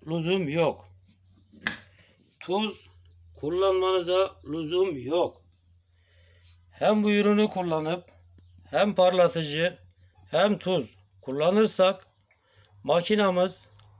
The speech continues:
affedersiniz, çok çok affedersiniz bulaşıklarınızın içine eder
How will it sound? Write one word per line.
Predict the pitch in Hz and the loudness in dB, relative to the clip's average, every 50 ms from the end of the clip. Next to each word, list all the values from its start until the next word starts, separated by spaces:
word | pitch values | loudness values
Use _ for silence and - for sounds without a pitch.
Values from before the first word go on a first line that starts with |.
| _ - | _ 0
affedersiniz, | 175 196 185 196 202 175 180 170 156 - - 156 156 165 175 170 - - - - - - - - - - - - | 0 0 2 2 2 4 4 4 2 2 -2 -4 -4 -4 -6 -6 -10 -16 -20 -20 -20 -20 -20 -20 -20 -20 -18 -8
çok | - - 202 226 233 233 180 - | -2 0 2 2 2 2 0 0
çok | - 208 208 214 208 - - | 2 2 2 2 0 -2 -6
affedersiniz | - 170 190 165 180 196 180 185 180 170 175 - 175 180 196 208 196 202 - - - | -2 -2 0 2 2 2 4 4 4 4 2 0 -2 -2 -2 -2 -2 -6 -12 -18 -12
bulaşıklarınızın | - 180 190 190 170 175 208 202 - 185 185 180 185 185 175 175 190 196 | -4 0 2 2 2 2 -2 -4 0 0 2 2 2 0 0 -2 -4 -8
içine | - - 185 160 - 180 190 208 - 160 | -10 -10 -10 -8 -6 -4 -4 -2 -2 -2
eder | 165 156 165 156 135 - - - | 0 2 2 2 0 0 -6 -16